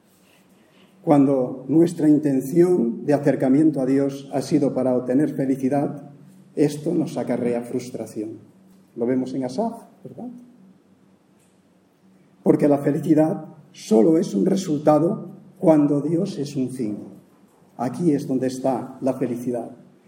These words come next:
La felicidad es el resultado de tener comunión con Dios. Y no significa tener bienes, no significa tener riquezas, no significa tener reconocimiento,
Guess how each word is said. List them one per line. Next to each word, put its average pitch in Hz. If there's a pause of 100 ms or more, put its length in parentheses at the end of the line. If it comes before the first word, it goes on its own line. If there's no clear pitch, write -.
(260)
La 151
felicidad 151 (460)
es 156
el 175
resultado 175
de 143
tener 143
comunión 143
con 185
Dios. 208 (300)
Y 139
no 156
significa 160
tener 156
bienes, 156 (200)
no 160
significa 160
tener 160
riquezas, 147 (320)
no 165
significa 170
tener 165
reconocimiento, 165